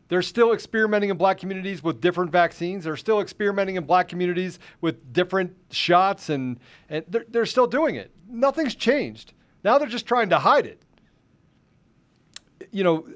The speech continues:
Kevin Jenkins at the, uh, uh, Global Urban Health Alliance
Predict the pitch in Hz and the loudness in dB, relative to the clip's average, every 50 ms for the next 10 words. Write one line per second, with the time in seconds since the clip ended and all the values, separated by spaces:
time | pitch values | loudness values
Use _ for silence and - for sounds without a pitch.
0 | - 135 - - 208 226 214 214 170 170 190 165 170 165 143 127 156 143 - - | -18 -8 0 2 2 2 2 0 0 -2 -2 -2 -2 -4 -2 -2 -2 -2 -2 -2
1 | 147 139 139 139 127 135 135 131 123 120 117 117 120 120 - _ _ _ _ _ | -4 -4 -4 -4 -4 -4 -2 -2 0 -2 -2 -4 -6 -8 -12 _ _ _ _ _
2 | - 156 139 131 120 117 120 117 113 131 151 165 156 165 160 156 - 151 151 147 | -12 -10 -8 -8 -8 -8 -10 -8 -4 -2 -2 -2 -2 -2 -4 -4 -4 -4 -4 -4
3 | 143 151 147 147 143 123 - _ _ _ _ - 143 147 135 156 156 156 147 147 | -4 -6 -6 -8 -10 -14 -18 _ _ _ _ -6 -4 -4 -4 -4 -4 -4 -4 -4
4 | 151 165 165 - - | -4 -6 -8 -12 -18